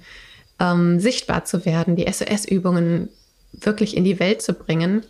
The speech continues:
Denn das Thema Stressregulation und Nervensystemswissen ist für mich wirklich, um da mit Verena Königs Worten zu sprechen, ähm,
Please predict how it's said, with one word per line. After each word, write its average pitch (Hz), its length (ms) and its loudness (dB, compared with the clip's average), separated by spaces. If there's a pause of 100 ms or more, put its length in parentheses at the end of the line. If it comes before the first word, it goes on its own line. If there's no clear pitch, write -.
Denn 185 140 2
das 175 140 -2
Thema 185 260 0
Stressregulation 202 1000 -2
und 175 100 0
Nervensystemswissen 202 1200 -2 (300)
ist - 160 -2
für 196 80 0
mich 185 300 -2 (320)
wirklich, 254 540 -2 (580)
um 202 80 4
da 202 140 2
mit 202 200 2
Verena 196 340 0
Königs 247 420 0
Worten 180 680 -2
zu - 160 -4
sprechen, 202 640 -2 (520)
ähm, 185 460 4